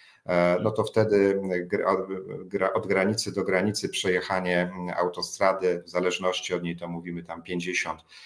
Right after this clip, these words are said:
osiem, jeśli dobrze pamiętam, sześćdziesiąt sześć złotych kosztowałaby cała A dwójka, no a dzisiaj tylko ta część należąca do firmy, e, świętej pamięci Kulczyka to jest sto osiem złotych. Więc i tak byłoby taniej, a my potrzebujemy pieniędzy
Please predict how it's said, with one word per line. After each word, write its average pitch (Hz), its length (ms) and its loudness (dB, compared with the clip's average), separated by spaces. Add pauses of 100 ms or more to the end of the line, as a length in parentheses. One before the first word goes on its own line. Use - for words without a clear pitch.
(200)
osiem, 101 500 4
jeśli 90 220 -6
dobrze 92 280 2
pamiętam, 87 380 0
sześćdziesiąt 90 560 -2
sześć 90 260 2
złotych 92 300 0
kosztowałaby 87 640 0
cała 90 320 2
A 82 80 0
dwójka, 101 540 2 (320)
no 95 80 4
a 95 60 8
dzisiaj 101 340 4
tylko 92 560 2
ta 90 120 0
część - 580 0
należąca 87 720 0
do 82 340 -2 (240)
firmy, 85 540 0 (160)
e, 82 500 -6 (500)
świętej 90 360 2
pamięci 90 420 2
Kulczyka 90 460 2
to - 100 0
jest 87 120 2
sto - 180 4
osiem 87 240 4
złotych. 82 320 -2 (440)
Więc 101 180 2
i 101 60 -6
tak 110 200 6
byłoby 98 300 8
taniej, 107 340 6
a 98 60 0
my 101 120 2
potrzebujemy 107 800 4
pieniędzy 95 720 2